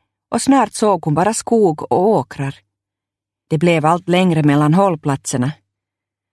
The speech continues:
Maja höll på att somna till bussens mjuka gungande,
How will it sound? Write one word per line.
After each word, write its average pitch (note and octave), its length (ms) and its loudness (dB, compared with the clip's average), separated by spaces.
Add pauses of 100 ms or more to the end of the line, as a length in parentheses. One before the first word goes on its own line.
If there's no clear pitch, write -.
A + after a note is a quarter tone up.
(200)
Maja G#3+ 300 0
höll E3+ 200 0
på D#3+ 140 -2
att D#3+ 120 -2
somna F3+ 480 0
till D3 140 -6
bussens D3+ 560 -2
mjuka D#3 400 0
gungande, C3+ 640 0